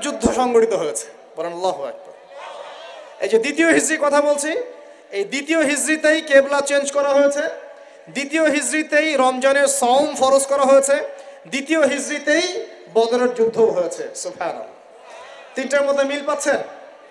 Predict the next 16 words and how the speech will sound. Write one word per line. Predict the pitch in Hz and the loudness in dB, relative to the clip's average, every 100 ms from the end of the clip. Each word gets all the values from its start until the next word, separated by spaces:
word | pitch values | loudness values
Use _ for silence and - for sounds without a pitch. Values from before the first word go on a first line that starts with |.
| - | -4
এই | 233 247 | 0 2
তিনটাই | 311 311 311 311 285 | 2 4 2 2 2
কোরআনের | 277 285 285 285 | 2 4 2 4
পরপর | 277 277 294 285 | 2 4 0 0
তিন | 294 277 | -4 -4
পৃষ্ঠা | 269 247 196 | -2 0 -2
আছে, | - 117 - | -4 -8 -4
কুতিবা | 277 285 254 247 | -4 0 2 4
আলাইকুমুল | 262 269 254 247 233 | 2 0 0 -2 0
কিসাস, | 220 220 214 - - - - - | 0 0 0 -2 -6 -16 -20 -10
কুতিবা | 277 294 277 247 240 | -6 -4 -2 0 2
আলাইকুমুস | 247 240 226 208 214 | 0 0 -4 -6 0
সিয়াম, | 226 277 320 - - - - | 2 2 0 -4 -14 -16 -12
কুতিবা | 294 294 254 247 | -10 -4 -2 2
আলাইকুমুল | 302 349 339 294 254 240 | 4 4 2 0 0 0
কিতাল। | 220 165 | -2 -2